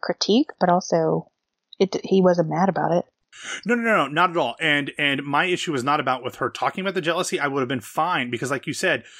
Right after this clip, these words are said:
Speaker 2: he said that with him and Jessica, there was so much left unsaid between them that he was gonna try not to make that mistake again, which I think is something that needs to be said. They need to be talking about their feelings. What I have a problem with is that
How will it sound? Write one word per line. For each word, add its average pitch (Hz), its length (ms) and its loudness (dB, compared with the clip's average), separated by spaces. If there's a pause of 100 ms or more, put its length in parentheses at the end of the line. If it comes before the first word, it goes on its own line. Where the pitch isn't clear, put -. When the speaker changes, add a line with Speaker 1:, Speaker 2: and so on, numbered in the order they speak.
(360)
Speaker 2:
he 160 460 -6
said 214 220 -2
that 180 100 -4
with 147 260 -6
him 196 180 -4
and 131 80 -4
Jessica, 135 440 -2
there 123 100 -2
was 123 120 -2
so - 260 0
much 143 300 -4
left 117 320 -2
unsaid 117 380 -6
between 117 400 -8
them 143 100 -6
that 123 120 -4
he 120 60 -6
was 120 260 -2
gonna 120 180 -6
try 135 360 -2
not 120 240 -2
to 127 80 -16
make 113 260 -6
that 120 180 -2
mistake - 380 -6
again, 113 460 -4 (420)
which 160 160 0
I 147 60 2
think 190 220 -6
is 156 80 -2
something 147 240 -4
that 131 200 -2 (220)
needs 165 420 -4
to - 80 -12
be 147 100 -2
said. 156 240 -2
They 123 100 0
need 135 320 -4
to 135 60 -8
be 131 100 -4
talking 123 420 -6
about 113 400 -2
their 117 280 -2
feelings. 139 520 -6 (460)
What 131 200 -2
I 180 120 4
have 170 100 -2
a 131 60 -6
problem 131 280 -2
with 123 140 -4
is 120 100 -4
that 120 300 0